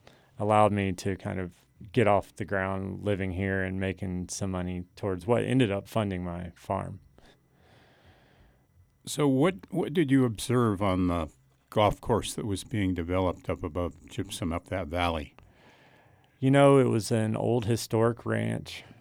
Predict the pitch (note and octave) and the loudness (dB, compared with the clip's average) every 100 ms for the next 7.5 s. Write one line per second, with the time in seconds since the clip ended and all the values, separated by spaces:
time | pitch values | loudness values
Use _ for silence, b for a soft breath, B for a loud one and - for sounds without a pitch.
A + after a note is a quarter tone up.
0 | B A#2+ G#2 G#2 G#2 - - _ _ _ | B -10 -8 -6 -10 -12 -18 _ _ _
1 | _ _ _ - A#2 A2+ - G#2+ G2+ A#2+ | _ _ _ -2 0 0 -2 -2 -2 -4
2 | G2+ - A#2+ B2 - - A2+ G#2 G#2 G#2 | -6 -10 -4 -2 -2 -2 -2 0 -2 -4
3 | - - G2+ G2+ F#2+ G#2 - - - A2+ | -6 -6 -4 -4 -6 -8 -12 -16 -8 -4
4 | A2 G#2+ G#2+ - G#2+ G#2 G2+ G#2 G#2+ - | -2 0 0 -2 -4 -2 0 0 0 -2
5 | G#2 G#2 G2 G#2 G#2+ G2 - _ A2 A2 | -2 0 -2 -2 -2 -6 -18 _ -4 -4
6 | - G#2 G2 F#2+ G#2 - G2+ F#2+ - G#2+ | -4 -8 -2 -2 -2 -6 -10 -10 -10 -14
7 | - A2+ - - | -10 -10 -10 -14